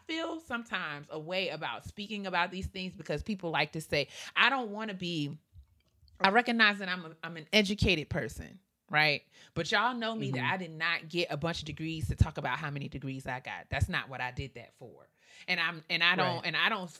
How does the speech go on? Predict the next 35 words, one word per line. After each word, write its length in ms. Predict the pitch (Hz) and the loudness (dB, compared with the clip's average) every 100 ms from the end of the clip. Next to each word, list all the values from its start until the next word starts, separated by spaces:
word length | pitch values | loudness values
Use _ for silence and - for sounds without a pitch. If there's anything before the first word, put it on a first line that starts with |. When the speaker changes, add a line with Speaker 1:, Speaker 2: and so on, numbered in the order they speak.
| _ _ | _ _
Speaker 1:
feel 240 | 220 202 175 | -2 -2 -2
that 140 | 143 | -2
I 180 | 147 170 | -2 -2
am 200 | 151 135 _ _ _ _ _ _ - | -4 -8 _ _ _ _ _ _ -10
better 680 | 147 185 208 254 262 277 - | 2 2 2 -4 -6 -8 -4
or, 500 | 160 147 131 127 117 | -2 0 -2 -4 -8
you 140 | 160 156 | -10 -10
know, 140 | 127 | -10
higher 480 | 139 196 202 214 214 | -6 -2 -2 -2 -6
or 200 | 143 135 | -8 -8
more 460 | 139 165 190 190 185 | -4 0 4 6 4
evolved 540 | 160 156 170 196 202 | 0 2 6 6 6
or 100 | 156 | 2
advanced 640 | 131 143 165 202 208 202 | -2 -2 -4 -2 -4 -6
than 140 | 151 143 - | -12 -10 -4
any, 260 | 233 233 - | -4 -4 -8
the 100 | - | -8
per-, 160 | - 226 | -4 -4
any 140 | 233 233 - | -4 -8 -12
per-, 160 | - 196 - | -2 2 4
persons 360 | - 220 220 220 | 4 0 -2 -8
who 120 | 226 | -6
don't 280 | 185 196 254 | -2 -2 -2
have 340 | 208 143 131 117 _ _ - - | -2 0 -2 -8 _ _ -20 -6
their 140 | 170 | -2
degrees. 380 | 170 160 170 143 - | -2 -2 -2 -2 -6
Most 440 | 156 160 226 262 | -4 4 6 6
of 80 | 254 | 0
my 180 | 214 175 175 | -2 -4 -4
friends 300 | 190 208 196 | -8 -8 -8
and 100 | - | -10
close 300 | - 202 220 | -4 -4 -6
friends, 420 | - 196 196 190 | -8 -6 -4 -4
loved 340 | 160 180 185 190 | 4 6 6 4
ones, 420 | 175 175 175 | 0 0 -2